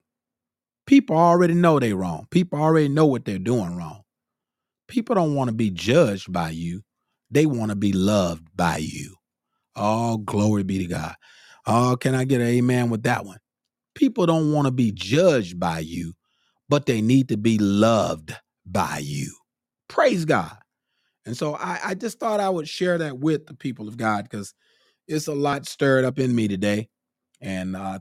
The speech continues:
thank you, Holy Spirit, for guiding us.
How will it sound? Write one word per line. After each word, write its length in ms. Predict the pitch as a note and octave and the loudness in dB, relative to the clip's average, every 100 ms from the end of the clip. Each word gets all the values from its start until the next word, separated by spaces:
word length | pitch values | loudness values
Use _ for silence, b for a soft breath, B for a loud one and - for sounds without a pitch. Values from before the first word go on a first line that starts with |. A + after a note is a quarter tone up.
| - | -6
thank 260 | A#2 A#2+ | -6 -4
you, 120 | A#2+ | -6
Holy 240 | A2+ A2+ G#2+ | -4 -4 -6
Spirit, 480 | - A#2+ C3 D3+ - | -6 -2 0 -2 -6
for 100 | G2+ | -12
guiding 480 | G2 G#2+ G#2+ A2 A#2 | -4 0 0 -2 -2
us. 360 | C#3 F3+ - | -2 -4 -8